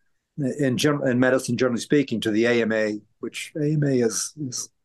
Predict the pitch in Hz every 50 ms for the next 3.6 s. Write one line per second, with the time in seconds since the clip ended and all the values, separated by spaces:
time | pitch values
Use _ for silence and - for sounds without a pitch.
0 | _ _ _ _ _ _ _ _ _ _ _ _ _ - - 127 131 131 120 117
1 | 104 110 113 113 - - - 120 117 104 110 110 104 95 104 107 113 107 - -
2 | 123 123 - - - 127 120 107 123 127 127 131 127 120 117 113 117 117 120 123
3 | 139 127 - 143 135 135 131 127 - - 135 131